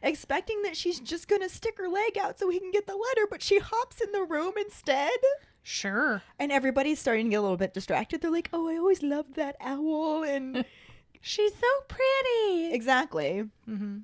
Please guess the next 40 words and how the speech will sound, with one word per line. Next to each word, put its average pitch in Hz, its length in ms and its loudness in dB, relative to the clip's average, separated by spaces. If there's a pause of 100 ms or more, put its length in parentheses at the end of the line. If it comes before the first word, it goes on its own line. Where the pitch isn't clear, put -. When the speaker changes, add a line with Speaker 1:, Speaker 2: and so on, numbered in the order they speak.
(1200)
Speaker 2:
You 254 140 0
would 262 140 0
think 262 280 -2
the 196 460 -8 (320)
excitement 214 580 -2
of 180 100 -6
seeing 202 360 -4
an 170 120 -6
owl 175 600 -6 (140)
randomly 175 720 -2
would 156 280 -12 (200)
wear 170 360 -4
off 165 320 -6 (140)
being 151 180 -8
at 160 80 -8
Hogwarts, 113 480 -6
but 233 220 -2 (220)
Hedwig 240 360 -2
is 185 120 -8
a 180 40 -14
very 117 220 -12
pretty - 220 -8
one, - 280 -14
so. - 140 -6
Speaker 1:
Hedwig 415 340 2
is 381 200 -4
a 427 140 4
very 262 260 2
pretty 202 340 -6
one, 170 360 -2
and 247 200 -4
she 285 160 -4
just 320 180 -2
interrupted 262 480 -2
a 233 40 -2
very 208 240 0
boring 165 460 -2
class. - 460 -12
Speaker 2:
Yes, 202 480 -4
exactly. 139 580 -12